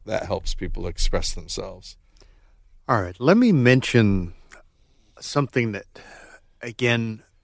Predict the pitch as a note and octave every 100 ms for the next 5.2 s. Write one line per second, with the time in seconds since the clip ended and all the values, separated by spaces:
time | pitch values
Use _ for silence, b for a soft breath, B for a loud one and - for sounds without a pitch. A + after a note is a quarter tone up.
0 | _ _ A#2 G2+ G#2+ B2+ B2 B2 A2+ G#2
1 | G#2 A2+ - G#2+ - A2 F#2+ - - C3
2 | B2+ G#2+ G2+ - G2 G2+ C#3 D3 B2 A2+
3 | - G#2+ - - G2+ - G#2 G2 F#2+ -
4 | D#2+ - E2 - _ - F#2 G2 - C3
5 | - F#3+